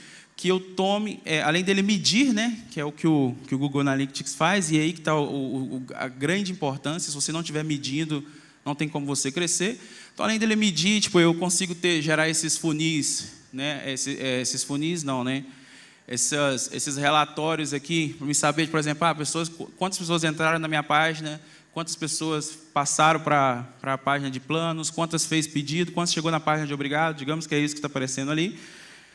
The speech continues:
O mais importante não é o dado que ele coleta. O mais importante é isso aqui. O Mixpanel, ele deixa você fazer ações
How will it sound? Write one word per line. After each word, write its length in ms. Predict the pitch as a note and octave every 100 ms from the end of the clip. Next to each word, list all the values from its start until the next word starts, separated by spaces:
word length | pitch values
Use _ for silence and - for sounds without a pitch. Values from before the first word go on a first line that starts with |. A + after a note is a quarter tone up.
| - _ -
O 60 |
mais 220 | G#3 D4
importante 680 | D#4 D4+ B3+ C4 G#3 A#3+ A#3+
não 200 | A3 A#3+
é 60 | A#3+
o 60 | A3+
dado 340 | F#3+ G3 G#3
que 100 | G#3
ele 100 | G3+
coleta. 520 | A3 G#3 E3 D#3+ B2 - -
O 60 | B2+
mais 220 | E3 F#3
importante 560 | G3 E3 E3 E3 E3+ -
é 100 | E3
isso 160 | E3+
aqui. 320 | G3 - C3+ - -
O 120 | C#3+
Mixpanel, 800 | F3+ B3 - - D#3+ F#3 C3+ B2+
ele 300 | - D#3 E3+
deixa 420 | C#3 D3+ F3 - D#3+
você 360 | D#3 - D3+
fazer 520 | D3+ D3 C3 C#3 C#3 - - - -
ações 960 | D3+ D#3 - - D#3 F3+ G#3 A3+ -